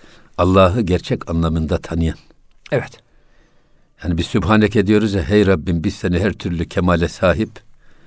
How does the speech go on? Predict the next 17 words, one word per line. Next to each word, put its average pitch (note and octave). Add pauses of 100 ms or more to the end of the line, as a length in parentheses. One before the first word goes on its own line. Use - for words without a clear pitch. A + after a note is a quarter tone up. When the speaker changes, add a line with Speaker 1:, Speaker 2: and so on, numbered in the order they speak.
(160)
Speaker 1:
ve F2
her G2+
türlü F2 (420)
noksanlıktan F2+ (560)
uzak G2
telakki E2
ederiz." - (580)
Bunu B2 (540)
anlamış G#2+
ve G2+
yaşayan G2
insan G2+
demektir D2
arif. C#2 (800)
Speaker 2:
Eyvallah A2+
hocam. G#2+
Speaker 1:
Dolayısıyla B2